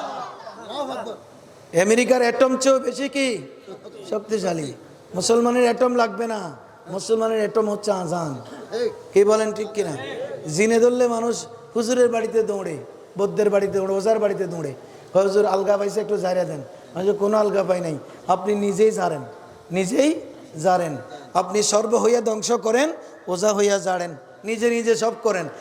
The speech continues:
কয়, "হুজুর, আমি নিজে নিজে কিভাবে করব?" আমি বলি, "ঘরে যান, ঘরে গিয়ে আপনি আজান দেন, আজান দেওয়ার পরে জিনের চোদ্দ গোষ্ঠী পালিয়ে যাবে,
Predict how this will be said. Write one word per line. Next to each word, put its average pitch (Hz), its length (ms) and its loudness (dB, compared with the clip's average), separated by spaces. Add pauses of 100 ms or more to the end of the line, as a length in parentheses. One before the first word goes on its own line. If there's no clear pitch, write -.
(140)
কয়, 220 100 4
"হুজুর, 240 160 2
আমি 247 200 0
নিজে 240 220 -2
নিজে 233 200 -4
কিভাবে 240 360 0
করব?" 208 380 0 (260)
আমি 214 100 -2
বলি, 220 80 -4
"ঘরে 202 280 0
যান, 180 300 -6 (280)
ঘরে 277 220 4
গিয়ে 320 160 2
আপনি 302 220 -2
আজান 302 440 0
দেন, 311 260 2 (280)
আজান 349 440 0
দেওয়ার - 380 0
পরে 349 360 2 (260)
জিনের 392 340 -2
চোদ্দ 403 320 -4
গোষ্ঠী 392 300 -4
পালিয়ে 285 440 -2
যাবে, 214 320 -6